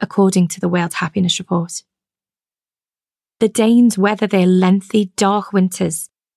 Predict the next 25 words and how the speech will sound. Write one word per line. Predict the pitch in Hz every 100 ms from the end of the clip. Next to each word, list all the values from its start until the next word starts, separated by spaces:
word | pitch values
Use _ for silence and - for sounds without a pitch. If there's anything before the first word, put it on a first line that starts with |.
| _ _
by | 226
gathering | 220 214 220 226 226
with | 202 -
friends | 196 180 185 196 - _ _ _ _ _ _
to | - 214
share | - 208 202
a | 190
warm | 180 202 208 214
drink | - 175 160 - _ _
or | 220 190
a |
gracious | 185 170 - 185 -
meal. | 180 170 165 _ _ _ _ _ _ _ _ _ _ _ _ _ _ _ _ -
The | 247
word | 220 262 269
that | 247 226
they |
use | 196 190 202 202 -
for |
the | 208
feelings | 196 202 190 180 180
associated | 175 208 196 - 190 175 185 185
with | 180
these | 190 175 180
moments | 175 170 165 -